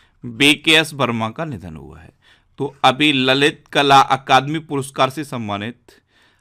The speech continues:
लोकप्रिय कलाकार बीकेएस वर्मा का निधन हुआ।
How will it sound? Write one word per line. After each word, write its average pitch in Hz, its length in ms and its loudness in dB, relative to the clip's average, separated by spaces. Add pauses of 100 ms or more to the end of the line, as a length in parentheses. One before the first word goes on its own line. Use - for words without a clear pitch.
(400)
लोकप्रिय 170 580 2
कलाकार 95 640 -4
बीकेएस 135 1040 2
वर्मा 120 460 -2
का 123 200 -10
निधन 95 360 -12
हुआ। 69 240 -20